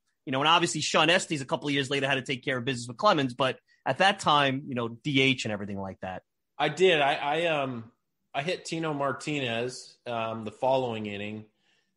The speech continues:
Speaker 2: Um, and, you know, one of the nicest guys in the world, right? And the, and
Speaker 1: Right.
Speaker 2: the nicest guy in the league, and another Mariner guy I grew up watching too. So, but yeah, I hit Tino, and, you know, there wasn't really obviously any personal bad blood between us. It was,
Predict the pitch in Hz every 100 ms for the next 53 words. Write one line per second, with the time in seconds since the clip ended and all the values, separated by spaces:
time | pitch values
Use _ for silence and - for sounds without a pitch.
0 | _ 107 107 104 104 104 98 _ _ _
1 | _ 117 117 113 110 117 131 113 110 113
2 | 117 117 - 110 110 107 104 101 107 107
3 | 107 110 120 110 107 127 - 139 165 175
4 | 127 131 131 131 - 131 131 123 113 120
5 | 131 131 110 104 - - - - 147 156
6 | 131 139 143 147 143 135 131 139 139 127
7 | 131 127 117 120 120 - 117 120 123 120
8 | - 113 104 117 120 - - - 135 135
9 | 180 180 - 170 165 160 160 156 131 127
10 | 135 151 151 151 180 208 190 160 156 143
11 | 139 135 131 131 131 127 120 - 131 131
12 | 123 92 110 107 104 104 107 110 104 -
13 | 110 113 110 - 90 101 -